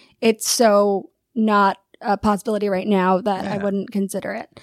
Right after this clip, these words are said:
Speaker 2: So he's gaslighting you. He's making, he's, he's being weird. He's being a shitty dom.
Speaker 1: Yeah. He starts to freak out whenever I say, like, whenever I, you know, I say, Well, no, but I don't like you know, I don't wanna do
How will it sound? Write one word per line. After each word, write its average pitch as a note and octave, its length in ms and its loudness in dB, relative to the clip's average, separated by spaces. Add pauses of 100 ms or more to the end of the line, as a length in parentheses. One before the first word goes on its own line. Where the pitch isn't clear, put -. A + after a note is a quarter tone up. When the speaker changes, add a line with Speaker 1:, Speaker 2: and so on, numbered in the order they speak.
Speaker 2:
So D#3+ 180 2
he's E3+ 240 4
gaslighting D#3+ 540 2
you. D3+ 100 2
He's C#3+ 160 2
making, D#3+ 300 0
he's, C3+ 300 -2
he's C3 240 -2
being D3+ 360 0
weird. C#3 300 4
He's B2 100 0
being C3+ 260 0
a B2 40 -2
shitty D3 400 -2
dom. A2+ 580 0 (840)
Speaker 1:
Yeah. A3 340 -6 (160)
He A#3+ 520 -4
starts A#3+ 360 2
to B3 80 2
freak A#3 320 4
out A3 200 4
whenever G#3 500 2
I F#3+ 240 2
say, G3 680 0
like, G3 360 0
whenever G#3 380 2
I, F3+ 240 0
you G#3+ 220 0
know, F3 240 0
I G3+ 140 0
say, G3+ 200 2
Well, G3 140 4
no, G3+ 160 4
but G3+ 140 0
I F#3+ 100 2
don't F#3+ 340 -2 (120)
like F#3 360 0 (480)
you G#3 120 4
know, E3 180 2
I G3+ 100 2
don't F#3 240 4
wanna F#3+ 200 2
do F3+ 220 -4